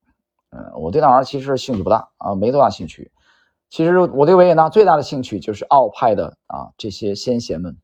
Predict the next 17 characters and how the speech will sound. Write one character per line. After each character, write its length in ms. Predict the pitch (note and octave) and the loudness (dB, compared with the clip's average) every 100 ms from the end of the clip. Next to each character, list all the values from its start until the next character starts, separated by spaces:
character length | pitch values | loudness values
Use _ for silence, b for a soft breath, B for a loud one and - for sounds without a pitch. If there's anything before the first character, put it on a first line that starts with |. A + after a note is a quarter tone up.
| _ _ _ _ _ _ _ _ _ _ _ _ _ _ _ _ - | _ _ _ _ _ _ _ _ _ _ _ _ _ _ _ _ -8
啊， 80 | |
这 100 | A#2 | -2
座 80 | D#3+ | 0
城 160 | A#2+ A#2+ | 0 -4
市 380 | C3+ A2+ G#2 - _ _ - - _ _ _ | -2 0 0 -4 _ _ -20 -20 _ _ _
是 200 | - C#3+ | -16 -10
一， 100 | B2+ | -10
其 180 | A2 D#3 | -8 -6
实 140 | D#3+ | -4
是 60 | F3 | -2
一 60 | D#3+ | 0
个 120 | D#3+ | 0
艺 240 | D3+ F3+ | 2 0
术 140 | - A#2 | 0 -4
之 160 | B2+ | -6
都 180 | B2 C3+ | -4 -4
啊。 260 | - - | -4 -8